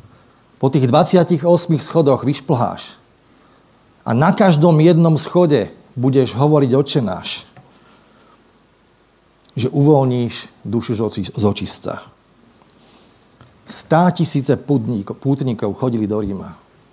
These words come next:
Státisíce. Aby vyšli po týchto schodoch. Luther, už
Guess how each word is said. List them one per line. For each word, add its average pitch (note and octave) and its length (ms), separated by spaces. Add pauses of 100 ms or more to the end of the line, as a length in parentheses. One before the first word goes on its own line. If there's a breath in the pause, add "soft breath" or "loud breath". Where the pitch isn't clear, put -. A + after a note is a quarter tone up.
(540)
Státisíce. - 800 (1040 loud breath)
Aby G#2+ 220
vyšli B2+ 340
po B2 140
týchto - 260
schodoch. F2+ 460 (1800)
Luther, C#3+ 640 (1400)
už C3+ 140